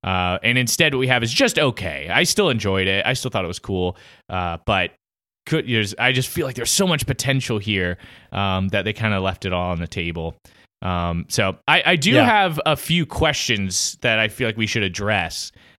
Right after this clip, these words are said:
Speaker 1: uh,
Speaker 2: Okay.
Speaker 1: in regards to this movie to try to, uh, g-, fully understand it.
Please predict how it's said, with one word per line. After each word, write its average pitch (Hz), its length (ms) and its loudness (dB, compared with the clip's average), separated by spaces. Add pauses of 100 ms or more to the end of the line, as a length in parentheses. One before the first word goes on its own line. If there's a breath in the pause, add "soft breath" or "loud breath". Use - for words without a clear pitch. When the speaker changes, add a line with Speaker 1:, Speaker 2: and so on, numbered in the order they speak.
Speaker 1:
uh, 87 100 -4
Speaker 2:
Okay. 92 140 2
Speaker 1:
in 107 60 2
regards 101 380 0
to 107 60 -4
this 98 140 -4
movie 92 320 0
to 92 80 -2
try 110 240 0
to, 92 340 0
uh, 95 300 0
g-, 120 760 -10
fully 143 360 2
understand 107 400 0
it. 98 120 -2